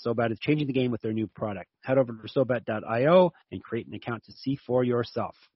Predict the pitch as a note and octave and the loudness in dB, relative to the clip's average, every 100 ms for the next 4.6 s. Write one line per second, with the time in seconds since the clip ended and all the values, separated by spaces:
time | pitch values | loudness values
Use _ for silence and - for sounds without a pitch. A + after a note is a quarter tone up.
0 | _ A#2 A2 - D3 D3 D3 C#3 B2+ A2+ | _ -6 -6 0 0 2 2 0 -2 -4
1 | - D3+ D3 C3 B2 A#2+ - A2 G#2 A2+ | -2 0 2 2 2 -4 -4 -6 -6 -6
2 | G#2+ _ _ G#2+ G#2+ - G2+ G2+ B2+ B2+ | -8 _ _ -8 -8 -10 -12 -4 0 0
3 | G#2+ B2 D3 _ _ _ _ _ A2+ - | 0 2 2 _ _ _ _ _ -8 -4
4 | G#2+ A#2 A#2+ - A#2+ - | -2 -2 -4 -6 -8 -8